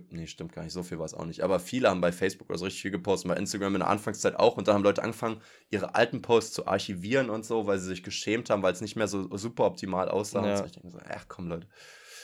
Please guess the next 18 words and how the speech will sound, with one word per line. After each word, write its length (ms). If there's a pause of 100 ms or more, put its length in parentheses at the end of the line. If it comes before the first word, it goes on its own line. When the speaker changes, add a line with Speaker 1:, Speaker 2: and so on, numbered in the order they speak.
Speaker 1:
Also 260
irgendwie, 500 (140)
Leute 300
haben 80
einfach, 360
wollen 160
jetzt 180
ein, 280 (380)
dass 160
es 140
perfekt 480
aussieht 360
bei 100
ihnen 180
und 120
das, 340 (280)
diese 160
Perfektion, 800